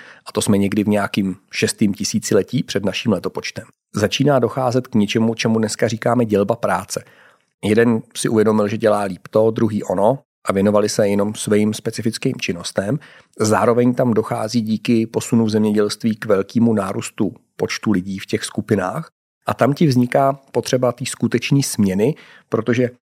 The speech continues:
ty vyrábíš nebo pěstuješ nebo chováš jenom nějaký určitý výstup a potřebuješ výstupy práce všech ostatních. A zároveň je vás tam díky posunu v zemědělství už hodně na to, aby si se všema měl vztah založený na té čistý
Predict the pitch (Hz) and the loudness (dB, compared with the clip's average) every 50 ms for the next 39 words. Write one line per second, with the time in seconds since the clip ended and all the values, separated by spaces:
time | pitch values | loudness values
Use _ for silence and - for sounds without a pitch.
0 | _ _ - 143 127 127 117 113 110 117 117 123 127 123 127 - - 110 95 95 | _ _ 0 2 2 4 4 2 2 -2 -2 -2 -2 -2 -2 -2 -2 -2 -2 -2
1 | - - 104 104 - - - - 117 113 117 110 - 110 98 95 - - - 104 | -2 -2 -2 -2 -4 -4 -4 -2 0 0 0 0 0 0 0 0 0 0 0 0
2 | 107 104 107 110 - - - 110 104 101 101 98 - - - - 107 104 - - | 0 -2 -6 -6 -4 -2 0 0 0 0 -2 -6 -8 -6 -4 -2 -2 -2 -2 -4
3 | - 110 104 - - 107 - - - - 110 - 113 101 92 - - _ _ - | -4 -6 -6 -6 -8 -12 -10 -6 -4 -2 0 0 0 0 0 -4 -10 _ _ -20
4 | - - 98 92 90 95 - - - 143 143 180 196 - - - - - _ - | -14 -10 -10 -8 -8 -8 -10 -4 -2 0 0 0 -2 -4 -10 -20 -20 -20 _ -14
5 | - - - 113 - - 113 110 123 117 110 104 104 - - 123 120 - 123 117 | -4 -2 -2 -2 0 -2 0 0 2 2 0 0 -2 -4 -4 -4 -2 0 0 0
6 | - 110 107 101 104 - 120 110 - 113 104 - - - - - 85 - - 104 | 2 0 0 0 -2 -2 -4 -2 -2 -2 -4 -4 -6 -10 -10 -12 -12 -6 -2 0
7 | 101 127 160 - - - - - - _ _ _ - - 101 101 - 101 117 127 | 2 2 2 0 -4 -12 -20 -20 -20 _ _ _ -8 -4 -2 0 0 2 2 2
8 | 127 143 151 156 160 147 139 131 127 - - 151 147 135 120 123 123 - 143 131 | 2 2 2 2 2 0 0 -2 -2 -2 0 2 2 2 2 0 -2 -4 -2 -2
9 | 113 113 - - 143 143 127 117 113 110 117 117 117 117 - - - 131 127 - | -2 -2 0 0 0 2 2 2 2 2 2 2 0 0 -2 -2 -4 -4 -2 -2
10 | 139 131 120 110 - 95 101 104 107 123 127 135 143 107 - - - 101 117 131 | -2 -2 -2 -4 -2 0 0 2 4 2 2 2 2 0 0 0 0 0 0 -2
11 | - - - _ _ _ _ - 110 98 104 - 151 135 - 117 107 - 131 123 | -4 -10 -20 _ _ _ _ -2 -2 0 0 0 0 0 0 0 0 0 0 0
12 | 123 123 123 123 120 120 123 - - - - 101 104 104 - - 107 107 98 104 | 2 2 2 2 0 0 0 -2 -4 -6 -6 -6 -6 -8 -10 -6 -2 0 0 2
13 | 107 110 117 110 110 110 107 104 101 98 - _ _ _ _ - - 104 98 92 | 2 2 2 2 2 0 0 -2 -2 -4 -6 _ _ _ _ -4 -2 -2 -2 -2
14 | - - - - 107 - - - 113 104 104 | -6 -6 -6 -6 -6 -6 -4 -2 0 0 0